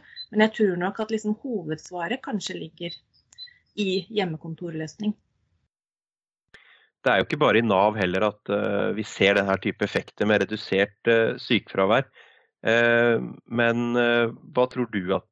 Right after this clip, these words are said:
Speaker 2: det skyldes, Guro, hvis du skulle spekulere? Og også,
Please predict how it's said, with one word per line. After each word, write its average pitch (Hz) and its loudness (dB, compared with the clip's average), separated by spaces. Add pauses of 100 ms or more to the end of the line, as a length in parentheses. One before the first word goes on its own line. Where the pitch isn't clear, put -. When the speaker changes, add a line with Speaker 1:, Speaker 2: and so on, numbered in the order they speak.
Speaker 2:
det 104 4
skyldes, 113 0
Guro, 123 4
hvis 135 0
du 101 -2
skulle - -6
spekulere? 110 4 (380)
Og 127 4
også, 147 2